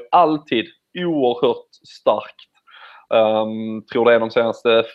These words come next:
fem, sex säsongerna, ända sedan slutet av Arsenal-tiden och verkligen i Barcelona där han alltid producerar i stort sett sjuttio, åttio procent poäng mer under första halvan. Och, om, om det handlar om att han, eh,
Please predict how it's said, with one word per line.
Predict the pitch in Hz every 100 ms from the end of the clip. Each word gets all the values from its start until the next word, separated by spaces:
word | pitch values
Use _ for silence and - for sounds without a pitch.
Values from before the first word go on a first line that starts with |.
| -
fem, | 127 120
sex | - 123 -
säsongerna, | 127 - 117 107 110
ända | 120 117
sedan | 117
slutet | 113 131 131 107 - 120
av | 131 120 113 110 - - -
Arsenal-tiden | 135 117 120 110 107 113 110 110
och | 113 110 110 107 101
verkligen | 120 123 - 113 135 147
i | 139
Barcelona | 117 - 117 117 123 104
där | 110
han | 113 113
alltid | 110 - 135 110 - - _ _
producerar | - 117 117 113 110
i |
stort | - 113
sett | 110
sjuttio, | - 160 - 165
åttio | - 117
procent | 113 117 113 110
poäng | - 117 110 117
mer | 110 113 - _ - - - _
under | 127 131
första | 135 127 - 110
halvan. | 110 110 104 101 107
Och, | 107 107 107 107 107 117 _ _ - - - - - - - - _
om, | 175 175 160 139 - - - - -
om | 147 185
det | 175
handlar | 180 175 170
om | 156
att | 156 151
han, | 160 156
eh, | 156 151 151